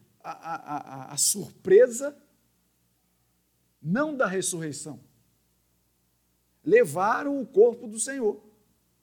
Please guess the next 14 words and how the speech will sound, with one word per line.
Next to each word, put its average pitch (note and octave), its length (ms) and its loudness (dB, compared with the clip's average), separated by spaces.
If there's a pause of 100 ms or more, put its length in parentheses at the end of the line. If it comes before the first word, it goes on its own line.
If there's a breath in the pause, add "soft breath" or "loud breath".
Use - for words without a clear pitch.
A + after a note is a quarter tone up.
(120)
do F#3+ 140 -6
nosso G3 360 -4
Jesus, A3+ 520 -12 (320 soft breath)
e A#3+ 120 -2
não B3+ 200 0
sabemos A#3 640 -2
onde F3 240 -8
o C#3 40 -12
puseram. A#2 440 -14 (800)
Roubaram G3 1040 0
o C3+ 40 -8
corpo C3 400 -8
de A2 120 -14
Jesus. - 640 -20